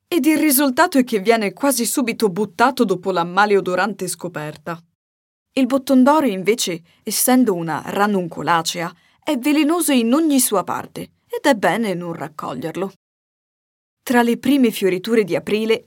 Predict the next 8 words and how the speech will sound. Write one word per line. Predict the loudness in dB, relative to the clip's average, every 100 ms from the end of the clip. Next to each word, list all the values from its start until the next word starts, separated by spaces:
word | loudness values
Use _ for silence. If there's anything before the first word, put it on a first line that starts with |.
| _
abbiamo | -2 2 4 6 4
le | 2
estese | 0 -2 -2 0 2
e | 0
compatte | 0 -2 0 0 0 -4 -6
coperture | -4 0 0 -2 -4 0 0
del | 0 -4 -6
tarassaco, | -8 -8 -8 -10 -10 -16